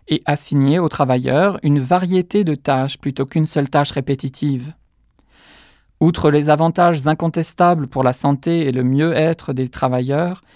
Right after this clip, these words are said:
les employeurs profiteront aussi de la réduction des blessures avec interruption de travail et des dépenses connexes. Et bien sûr, ces avantages favoriseront un meilleur rendement des travailleurs. Pour les travailleurs,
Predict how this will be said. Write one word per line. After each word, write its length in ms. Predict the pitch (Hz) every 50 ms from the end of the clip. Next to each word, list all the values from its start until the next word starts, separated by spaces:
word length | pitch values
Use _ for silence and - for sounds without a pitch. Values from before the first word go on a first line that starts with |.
| _ _ _ _ _ _
les 180 | - 147 156 175
employeurs 500 | 190 190 - 190 180 190 202 214 220 -
profiteront 640 | - - - 202 - - 190 - - - 185 185 -
aussi 420 | 160 147 - - - - 160 156 165
de 100 | 151 143
la 140 | 131 135 127
réduction 480 | 143 156 139 139 135 - - 180 180
des 100 | 170 151
blessures 640 | 123 120 131 131 131 - - - 143 151 160 160 - -
avec 260 | - 131 127 - -
interruption 460 | 127 - 139 127 123 - - - 143 139
de 80 | 123
travail 560 | - - - 131 120 120 113 120 131 160 202 - - _ _ -
et 80 | - 123
des 120 | 127 120
dépenses 340 | 113 127 - - 123 127 -
connexes. 560 | - 147 143 139 120 107 - - - - - _ _ _ _ _ _ _ _ _ _ _ _ _ - _ _ _ _ _ _ _ _ _ _ _ _
Et 240 | 135 135 139 147 147
bien 280 | 139 127 123 127 131 127
sûr, 460 | - - - 160 165 170 170 160 - - - - - _
ces 260 | - - 170 156 165
avantages 420 | 160 151 156 156 - 185 185 180 -
favoriseront 840 | - 180 170 165 165 151 151 156 147 139 - 147 151 139 127 -
un 80 | - 123
meilleur 340 | 135 135 147 151 143 147
rendement 360 | 139 135 135 127 131 131 131 131
des 100 | 127 127
travailleurs. 680 | - - 135 131 131 131 131 131 127 127 123 - _ _ _ _ _ _ _ _ _ _ _ _ _ _ _ _ _ _ _
Pour 160 | - 160 165
les 100 | 165 165
travailleurs, 680 | - - - 180 170 185 180 185 185 196 208 220 214